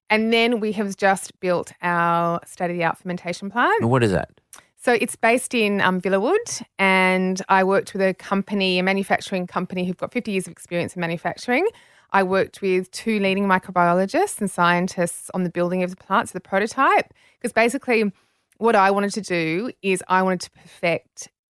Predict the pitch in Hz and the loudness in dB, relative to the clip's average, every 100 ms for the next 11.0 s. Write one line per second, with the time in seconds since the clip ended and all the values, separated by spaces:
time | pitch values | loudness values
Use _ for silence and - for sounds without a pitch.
0 | _ - 185 185 170 170 165 170 - 165 | _ -14 -6 -4 -4 -6 -8 -10 -12 -12
1 | - - 208 220 226 - 202 196 - 196 | -12 -2 2 2 0 -2 -2 -2 -2 -2
2 | - - 202 202 190 185 190 185 254 294 | -4 -6 2 4 2 0 -4 -4 -2 0
3 | 311 - 190 160 190 - _ _ _ _ | -2 -4 -4 -4 -6 -8 _ _ _ _
4 | - - - - - 220 190 180 175 175 | -4 0 0 0 0 0 2 4 4 0
5 | - 175 170 170 - 147 190 175 170 165 | 0 2 4 2 -2 -4 -2 2 2 2
6 | 160 - - 165 - - 160 - - - | 0 -8 -4 -4 -4 -8 -10 -10 -12 -20
7 | - _ _ 233 214 220 247 262 - 285 | -20 _ _ -2 2 4 4 2 0 0
8 | 302 - 196 196 202 175 180 - 160 226 | 0 2 0 0 -2 -2 -2 -2 0 2
9 | 381 - - - 185 175 - - 185 - | 0 -2 -12 -10 -8 -8 -8 -10 -12 -18
10 | 170 160 160 175 170 - 156 151 302 | -6 -4 -4 -6 -14 -12 -8 -4 -4